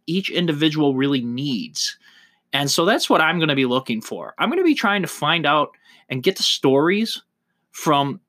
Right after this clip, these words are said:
people that are out there in the workforce, people that are, you know, going to work and they're, maybe they're not happy because their boss treats them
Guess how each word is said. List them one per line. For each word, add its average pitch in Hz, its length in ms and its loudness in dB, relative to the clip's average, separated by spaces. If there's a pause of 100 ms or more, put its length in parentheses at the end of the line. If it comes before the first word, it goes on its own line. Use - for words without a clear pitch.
(400)
people 185 460 0
that 143 200 0
are 123 200 -2
out 165 240 0
there 202 240 4
in 165 180 2
the 214 80 2
workforce, 131 800 -2 (380)
people 190 320 0
that 156 340 0
are, 135 460 2 (580)
you 151 120 -4
know, 139 260 0
going 175 300 2
to 190 80 0
work 170 500 2
and 135 160 -4
they're, 131 140 -4 (100)
maybe 160 240 0
they're 160 140 0
not 160 200 0
happy 151 520 -2 (800)
because 139 540 0 (420)
their 131 160 0
boss 135 440 -2
treats - 360 -8
them 135 560 -6